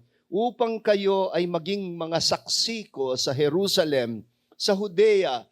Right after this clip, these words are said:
sa Samaria, at sa buong sanlibutan." Kaya tayo sumasalubong dahil hinihintay natin ang pasalubong ng pagkabuhay. At ito'y walang iba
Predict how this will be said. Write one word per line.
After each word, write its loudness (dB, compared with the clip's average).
sa -4
Samaria, 2
at -6
sa -4
buong 0
sanlibutan." -2
Kaya 2
tayo 2
sumasalubong -4
dahil 0
hinihintay -4
natin -4
ang -4
pasalubong 0
ng -6
pagkabuhay. -4
At -4
ito'y -2
walang 2
iba 0